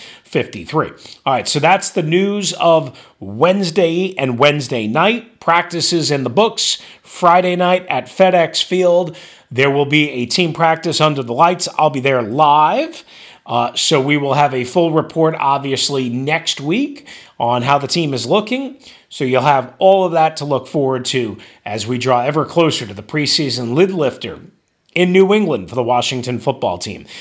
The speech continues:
This is the Locked On W F T podcast. I'm Chris Russell, again, flying solo, uh, in this segment without David Harrison. But the good news is, guys, boys and girls,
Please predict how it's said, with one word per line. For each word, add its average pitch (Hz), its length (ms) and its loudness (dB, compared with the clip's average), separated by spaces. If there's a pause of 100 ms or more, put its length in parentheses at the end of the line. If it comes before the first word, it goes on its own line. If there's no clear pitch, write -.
(160)
This 170 200 0
is 180 260 2
the 139 80 0
Locked 156 300 2
On 143 260 2
W 151 320 2
F 151 80 0
T 151 160 -4
podcast. 165 640 -2
I'm 135 140 -2
Chris 160 240 2
Russell, 175 340 0 (320)
again, 143 240 0
flying 165 320 -2
solo, 170 460 2
uh, 139 580 2 (680)
in 147 220 -4
this 208 240 2
segment 117 540 -2
without 180 340 2
David 156 240 -2
Harrison. 123 560 -4
But 254 340 0
the 156 60 -4
good 175 180 2
news 127 280 -4
is, 110 180 -6
guys, 113 560 -8 (420)
boys 104 420 -2
and 92 140 -10
girls, - 440 -12